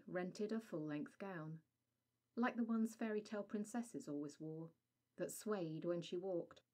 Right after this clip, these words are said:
but would probably be a nightmare if she needed to use the facilities. She glanced at her watch. The taxi was due in five minutes.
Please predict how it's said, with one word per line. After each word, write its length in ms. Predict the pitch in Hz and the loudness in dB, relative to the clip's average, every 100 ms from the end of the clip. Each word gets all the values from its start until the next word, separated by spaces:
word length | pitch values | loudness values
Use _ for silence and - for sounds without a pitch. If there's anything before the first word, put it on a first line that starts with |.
| _ _ _ | _ _ _
but 160 | 247 220 | 0 4
would 220 | 254 262 | 2 2
probably 400 | - 247 240 254 | 0 0 2 2
be 100 | 240 | 4
a 80 | 254 | 6
nightmare 560 | 277 285 - 151 139 151 | 6 6 2 -4 -2 -4
if 80 | 160 | -4
she 140 | 220 | -2
needed 400 | 208 202 147 143 | 0 2 0 -2
to 80 | 165 | -4
use 400 | 175 208 143 143 | -2 0 0 -2
the 100 | 156 | -8
facilities. 800 | 160 - 208 170 - 143 139 - _ _ _ _ _ _ _ _ _ _ _ _ _ _ _ _ _ _ _ | -8 -4 -4 -4 -2 -4 -4 -16 _ _ _ _ _ _ _ _ _ _ _ _ _ _ _ _ _ _ _
She 140 | - | -6
glanced 460 | 175 180 165 - 170 | -2 -2 -2 -4 -8
at 80 | 165 | -6
her 100 | 175 | -2
watch. 460 | 180 170 - - - _ _ _ _ _ _ _ _ | -2 -4 -6 -18 -20 _ _ _ _ _ _ _ _
The 100 | 214 | -2
taxi 460 | 220 226 - - 180 | 2 2 -2 0 0
was 140 | 175 | 0
due 160 | 170 190 | 0 0
in 160 | 175 170 | 0 -2
five 360 | 185 175 170 | -4 -4 0
minutes. 500 | 220 165 - - - | 0 0 -4 -12 -16